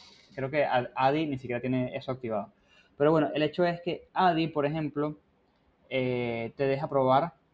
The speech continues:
tamaños. En la parte de tamaños, por ejemplo, te deja probar tamaños según dispositivo, según,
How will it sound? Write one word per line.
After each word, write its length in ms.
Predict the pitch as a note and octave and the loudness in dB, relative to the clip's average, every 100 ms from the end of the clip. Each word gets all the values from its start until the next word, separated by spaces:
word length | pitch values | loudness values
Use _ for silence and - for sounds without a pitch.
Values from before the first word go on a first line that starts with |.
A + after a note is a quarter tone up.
| _ _ | _ _
tamaños. 720 | C3 B2+ C3 D#3 F3+ F#3 - _ _ | -2 2 2 2 0 -2 -6 _ _
En 140 | - B2+ | -8 -6
la 60 | |
parte 260 | A#2 B2+ D#3+ | -4 -4 -4
de 40 | |
tamaños, 260 | D3+ D3 D#3+ | -2 -2 -2
por 120 | C3 | -6
ejemplo, 340 | C3+ D3+ E3 E3 | -6 -4 -6 -8
te 180 | - | -4
deja 160 | C3 C#3 | -4 -2
probar 240 | C#3 C3 C3 | -2 0 -2
tamaños 500 | C#3+ D3 D#3+ E3 _ _ _ _ _ | -4 -4 -4 -8 _ _ _ _ _
según 1000 | - - C#3 C3+ E3 F3 F3+ F3 - C3+ | -12 -2 0 2 0 0 0 -2 -6 -10
dispositivo, 920 | C3 C3+ C3 B2+ D#3 E3 E3 E3+ E3 _ _ | -10 -10 -12 -6 -2 0 0 -2 -6 _ _
según, 920 | - C#3 B2+ B2 C#3+ E3 E3+ E3+ E3 | -8 -2 0 0 0 0 0 -2 -4